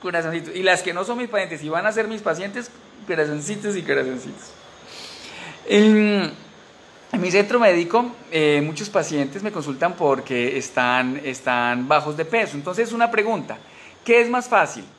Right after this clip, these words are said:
¿Bajar de peso a una persona gordita o subir de peso a un delgado? ¿Tú qué crees? ¿Qué es más fácil? ¿Bajar de peso a una persona con sobrepeso o subir de peso a una persona delgada?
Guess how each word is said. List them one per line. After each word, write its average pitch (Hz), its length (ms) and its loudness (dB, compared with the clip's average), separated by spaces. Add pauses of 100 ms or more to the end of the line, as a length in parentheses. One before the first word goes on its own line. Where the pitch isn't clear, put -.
(400)
¿Bajar 208 600 2
de 214 220 0
peso 226 480 -2
a 175 100 0
una 202 240 -2
persona 170 560 -2
gordita 190 760 -2 (180)
o 208 180 0
subir 190 340 -4
de 185 120 -6
peso 185 360 -4
a 180 40 0
un 170 160 -4
delgado? 127 560 0
¿Tú 220 160 -10
qué 240 100 -8
crees? 107 480 -8 (560)
¿Qué 226 160 6
es 226 80 4
más 220 160 2
fácil? 143 340 2
¿Bajar 180 540 2
de 214 140 2
peso 208 520 0 (380)
a - 80 -6
una 202 180 2
persona 196 440 -2
con 147 160 -4
sobrepeso 196 720 -2
o 190 140 0
subir 185 420 -4
de 208 140 2
peso 208 400 2
a - 20 2
una 190 220 2
persona 147 500 2
delgada? 131 400 -2